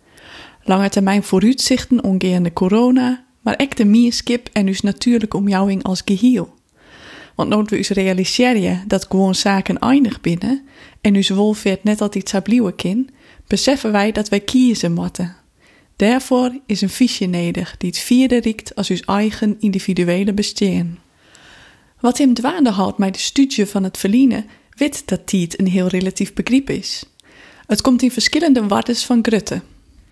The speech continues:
Wat hem bij het verliezen dwaande houdt, weet ik dat wij als mensen een behind the tijd hebben in verhouding te andere dingen. Een soort zaken binnen grutter als de tijd die wij als passanten meemaatje.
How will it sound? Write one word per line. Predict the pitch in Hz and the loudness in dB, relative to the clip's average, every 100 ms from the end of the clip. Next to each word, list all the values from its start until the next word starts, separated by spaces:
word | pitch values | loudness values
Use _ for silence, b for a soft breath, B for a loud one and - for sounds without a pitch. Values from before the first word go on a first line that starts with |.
| b b b | b b b
Wat | 226 214 | -4 2
hem | 196 | 2
bij | 190 | 2
het | 196 | -2
verliezen | - 202 208 180 | 0 2 2 2
dwaande | 185 233 277 | 0 2 2
houdt, | 185 185 185 214 | 2 -2 -2 -2
weet | 208 196 - | -4 -4 -2
ik | - 285 - - | -2 -2 -10 -4
dat | 196 - | -4 0
wij | 202 | -2
als | 202 - | -2 0
mensen | 202 262 262 - 190 | 4 4 2 -4 -2
een | |
behind | 196 196 233 254 | -2 0 0 0
the | 214 190 | 0 -4
tijd | - 269 262 | 2 4 4
hebben | - 180 185 | 0 -4 -4
in | - | -4
verhouding | 190 185 190 208 214 214 | -4 -2 0 0 0 -2
te | - | -2
andere | - 269 240 180 | 0 0 0 -2
dingen. | 175 190 185 - _ b b b b b b b b | -2 -4 -6 -10 _ b b b b b b b b
Een | 202 | 0
soort | - 254 254 | 2 2 0
zaken | 220 208 254 247 | -2 0 0 2
binnen | 208 180 | 2 -2
grutter | 170 202 226 | 0 -2 0
als | 220 196 | -2 -2
de | 190 | -8
tijd | - 226 247 | -2 0 0
die | 190 185 | -4 -2
wij | 190 226 | -2 -2
als | 202 | -6
passanten | - 185 180 190 226 | -6 -4 -2 -2 2
meemaatje. | 226 233 196 202 190 - 190 | 2 2 0 -2 -6 -8 -8